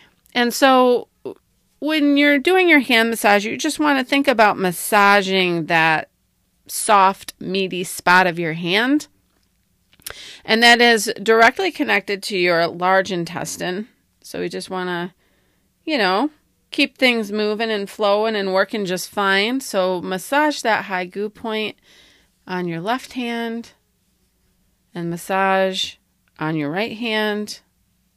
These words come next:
And while you're giving yourself your hand massage and while you're working these acupressure points,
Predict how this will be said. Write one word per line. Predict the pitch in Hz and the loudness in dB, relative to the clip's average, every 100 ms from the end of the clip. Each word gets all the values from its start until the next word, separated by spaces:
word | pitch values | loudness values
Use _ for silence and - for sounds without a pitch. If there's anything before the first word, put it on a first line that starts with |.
| _ _ _ _ _ _ _ _ _ 262 | _ _ _ _ _ _ _ _ _ -2
And | 269 | 4
while | 285 294 | 6 6
you're | 302 302 | 6 2
giving | 233 247 247 | 2 0 0
yourself | 233 226 226 214 214 | -2 -2 0 0 0
your | 214 | -4
hand | 208 196 196 | -2 -2 -2
massage | 196 - 185 185 185 185 | -6 -4 0 0 0 -2
and | 190 | -4
while | 180 185 190 | -2 0 0
you're | 190 185 175 170 | 0 0 -2 -4
working | - 196 196 208 196 180 | -2 -2 -2 -4 -4 -4
these | 170 175 165 | -2 -4 -2
acupressure | 160 185 190 180 185 175 185 | 0 -2 -4 -8 -8 -8 -12
points, | - 196 185 180 - - | -10 -4 -2 -4 -6 -14